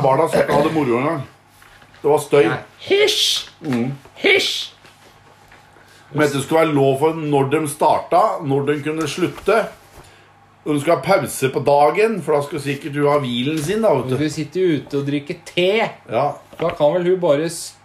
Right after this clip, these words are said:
Speaker 2: ta av seg, eh, høreapparatet eller et eller annet.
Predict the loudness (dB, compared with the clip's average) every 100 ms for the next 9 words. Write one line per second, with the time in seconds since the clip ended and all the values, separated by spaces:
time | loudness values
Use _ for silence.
0 | _ _ -4 0 2 0 -2 -2 -2 0
1 | 0 0 0 0 0 -2 -2 0 0 -2
2 | -6 -18 -20 -20 _ -2 0 0 0 2
3 | 2 0 -4 -2 -2 0 0 2 0 0
4 | -2 -2 -2